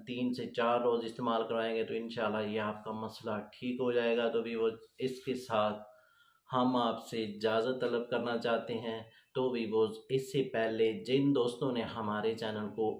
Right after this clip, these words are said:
अभी तक सब्सक्राइब नहीं किया वो सब्सक्राइब कर लें और साथ बेल आइकन को प्रेस कर दीजिए, क्योंकि हमारी नई आने वाली वीडियो आप तक पहुंच सके। तो भी वो मिलते हैं एक नई वीडियो के सला-, वीडियो के साथ।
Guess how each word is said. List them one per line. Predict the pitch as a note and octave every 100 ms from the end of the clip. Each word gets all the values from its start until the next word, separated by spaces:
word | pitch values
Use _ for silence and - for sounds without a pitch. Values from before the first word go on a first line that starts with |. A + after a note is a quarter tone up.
| -
अभी | A#2 C#3 D#3
तक | B2+ A#2
सब्सक्राइब | - A2+ - - A2+ A2+
नहीं | A2+ A2
किया | A2+ A2+
वो | G#2+
सब्सक्राइब | G2+ A2+ A2 G#2+ A2 A2
कर | A#2 A2 A2
लें | A2
और | G#2+
साथ | G#2+ A2 G#2+
बेल | A2+ A2+
आइकन | A2 A2 A2
को | G#2
प्रेस | G2+ A2 A#2
कर | B2+ A#2
दीजिए, | A#2+ A#2 A#2 A2+ - - - _ -
क्योंकि | C#3 C3+ C3
हमारी | A#2+ A2 G#2+ G2+ G#2+ G#2+ - _ _
नई | G2+ G#2 A#2+ C3+ D3+
आने | C3+ B2
वाली | A#2+ A#2 A2+
वीडियो | A2 G#2+ A2+ A2 -
आप | A2 G#2 -
तक | A2 G#2 - -
पहुंच | A2 G#2
सके। | - G2 G2+ G2+
तो | G2+ B2+
भी | B2 B2
वो | A2+ A#2 G#2
मिलते | A2+ A#2+ B2 C#3+
हैं | C3 A2+ A2 - _ _ _
एक | A#2 A2+ A#2 A#2
नई | A2+ A#2+ C3+
वीडियो | C3+ C3 C3+
के | B2+ B2+
सला-, | B2 A#2+ A#2+ - - - -
वीडियो | B2 C3 C3+
के | B2+ B2+
साथ। | B2+ A#2+ A#2 -